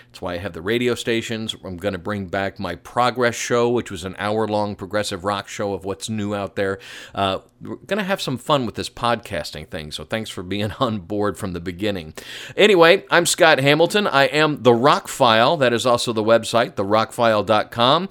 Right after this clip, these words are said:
Check me out at rockfile radio dot com. We're on Facebook. We're on Twitter. Matter of fact, we tweet every single song we play, if you wanna know what's going on there, uh, and all sorts of other social media. Instagram. My dogs even have an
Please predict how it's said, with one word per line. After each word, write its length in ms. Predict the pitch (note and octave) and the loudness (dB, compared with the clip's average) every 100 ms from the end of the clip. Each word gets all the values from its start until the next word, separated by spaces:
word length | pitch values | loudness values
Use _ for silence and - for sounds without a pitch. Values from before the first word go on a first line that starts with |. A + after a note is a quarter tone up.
| - - - | -10 -20 -8
Check 260 | - C3 C3+ | -2 0 2
me 160 | B2+ | 2
out 220 | B2 B2+ | 4 4
at 80 | G#2 | 4
rockfile 560 | A#2 A#2+ - C3 A#2 G2+ | 2 2 2 2 2 4
radio 460 | A#2 C#3+ D3+ D3 C#3+ | 4 4 4 4 4
dot 160 | D3 C#3 | 2 2
com. 500 | D3 D3 D3 D3 C#3+ A#2 | 2 4 4 4 0 0
We're 160 | A2+ | 2
on 160 | A2 G#2+ | 2 2
Facebook. 640 | - B2+ B2 B2+ A#2+ - | 0 0 0 0 -2 0
We're 80 | A2 | -2
on 160 | G2+ | -2
Twitter. 420 | F#2 - C3 C3 B2+ | -6 -2 0 2 2
Matter 260 | A#2 A2 | 2 2
of 80 | G#2 | 2
fact, 200 | A#2+ F#2+ | 0 0
we 100 | G2+ | -4
tweet 400 | - - C3 B2+ | -6 -2 -2 -2
every 280 | A#2 B2 C3+ | -2 0 -2
single 320 | - A#2+ A2 | -4 -4 -2
song 320 | - A#2 G#2 | 0 0 0
we 100 | G2 | -2
play, 540 | F2+ - C3+ C#3+ D3 E3+ | -6 -2 4 4 4 -4
if 160 | G2+ - | -12 -10
you 80 | |
wanna 240 | F2 F#2+ F#2 | -10 -8 -6
know 120 | F#2+ | -6
what's 220 | F#2 - | -8 -10
going 280 | - F#2 F#2 | -8 -8 -6
on 180 | F2+ F2 | -8 -4
there, 240 | G2+ G#2 - - - | -4 -4 -8 -16 -4
uh, 240 | - C3 B2+ | 4 4 6
and 220 | C3+ C3 - | 2 0 0
all 160 | D3+ D3+ | 2 4
sorts 240 | D#3 C#3 | 2 -2
of 120 | B2+ | 0
other 160 | B2 A#2 | 0 -2
social 340 | - A#2 - | -2 -4 -4
media. 320 | G#2 F#2+ F2+ E2+ | -4 -4 -4 -4
Instagram. 720 | A#2+ - B2 A#2 A2+ A2+ A2 - | -4 -4 -4 0 0 0 -4 -4
My 160 | A#2 | -4
dogs 500 | A2+ A#2+ A#2 F#2+ F2+ | 2 4 4 2 -4
even 240 | - F#2 F2+ | -10 -10 -8
have 180 | F2+ | -10
an 100 | E2 | -10